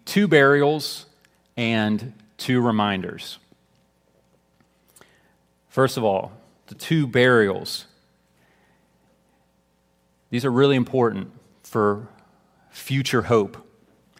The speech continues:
So in verses one through thirteen,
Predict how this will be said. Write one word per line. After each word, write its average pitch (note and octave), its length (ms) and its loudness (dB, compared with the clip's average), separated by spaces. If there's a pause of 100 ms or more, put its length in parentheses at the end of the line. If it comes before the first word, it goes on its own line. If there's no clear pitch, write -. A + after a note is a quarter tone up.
(960)
So B2+ 240 2
in B2 100 0
verses C3+ 600 0 (200)
one C#3 260 0
through D#3+ 120 0
thirteen, C3+ 800 -2